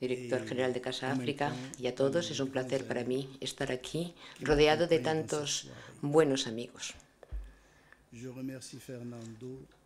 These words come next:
Speaker 2: qui est un grand militant de la littérature et de la
Speaker 1: Gracias
Speaker 2: poésie.
Speaker 1: a Fernando, que es un
Speaker 2: Eh,
Speaker 1: gran
Speaker 2: en même
Speaker 1: militante
Speaker 2: temps,
Speaker 1: de la literatura y
Speaker 2: c'est
Speaker 1: también
Speaker 2: un
Speaker 1: de la poesía,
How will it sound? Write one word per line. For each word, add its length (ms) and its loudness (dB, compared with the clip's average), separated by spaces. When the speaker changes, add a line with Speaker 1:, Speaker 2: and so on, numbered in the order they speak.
Speaker 2:
qui 100 -10
est 60 -6
un 100 -6
grand 240 -4
militant 540 -6
de 320 -8
la 80 -2
littérature 500 -4
et 0 -
de 60 2
la 60 8
Speaker 1:
Gracias 540 0
Speaker 2:
poésie. 140 -4
Speaker 1:
a 400 2
Fernando, 420 2
que 100 -2
es 60 -4
un 100 0
Speaker 2:
Eh, 40 0
Speaker 1:
gran 160 4
Speaker 2:
en 80 -8
même 100 0
Speaker 1:
militante 600 4
Speaker 2:
temps, 20 -8
Speaker 1:
de 80 2
la 100 0
literatura 540 0
y 40 2
Speaker 2:
c'est 40 -4
Speaker 1:
también 280 2
Speaker 2:
un 20 -2
Speaker 1:
de 80 2
la 100 0
poesía, 560 -2